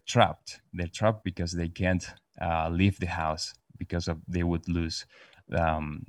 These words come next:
the protection from, from, from England. They would be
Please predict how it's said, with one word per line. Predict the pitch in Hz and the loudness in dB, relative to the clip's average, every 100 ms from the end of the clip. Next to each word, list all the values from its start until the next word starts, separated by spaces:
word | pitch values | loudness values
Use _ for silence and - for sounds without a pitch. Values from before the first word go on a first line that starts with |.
| - _ _ _ 92 | -18 _ _ _ -6
the | 90 | -4
protection | - 87 87 - - 90 | -2 0 2 2 0 -2
from, | - 82 78 - - _ | -4 -4 -4 -8 -16 _
from, | - - - - - _ | -14 -10 -10 -12 -20 _
from | - 85 | -6 0
England. | 95 85 87 - | 2 2 -2 -6
They | 85 | -4
would | 85 78 - | -2 -4 -4
be | 82 | -6